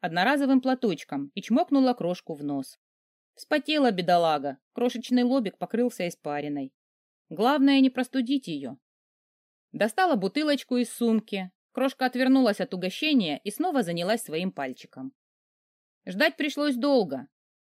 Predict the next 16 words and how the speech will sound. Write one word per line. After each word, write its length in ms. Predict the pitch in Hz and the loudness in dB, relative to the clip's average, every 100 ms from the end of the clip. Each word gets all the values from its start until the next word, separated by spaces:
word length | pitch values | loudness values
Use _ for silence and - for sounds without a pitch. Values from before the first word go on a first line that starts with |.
| - | -4
но 100 | 226 | 2
мне 180 | 262 339 | 4 4
показалось, 640 | 269 240 202 180 151 147 | 0 0 2 2 0 -2
что 160 | - 240 | -4 -4
бесконечно. 800 | 233 - 226 185 139 - 120 - _ _ _ _ _ _ | -2 0 0 0 -4 -8 -14 -14 _ _ _ _ _ _
Мой 240 | - 196 247 | -4 0 2
брутальный 500 | 254 254 254 247 247 | 2 2 4 6 6
начальник 600 | 240 - 311 320 190 - | 4 2 2 4 2 0
вывалился 540 | 196 226 220 220 208 | 0 2 0 0 -4
в 60 | - | -4
коридор, 500 | 214 220 220 311 302 _ | -2 0 0 -2 -4 _
сыпля 360 | - 233 202 | -6 -2 -2
проклятиями, 720 | 196 196 202 180 170 160 147 143 | -2 -2 2 2 0 -4 -4 -6
спустя 420 | - 185 - 330 | -8 -6 0 0
сорок 320 | - 240 226 | 2 0 0
минут. 420 | 208 170 135 - | -2 -2 -4 -8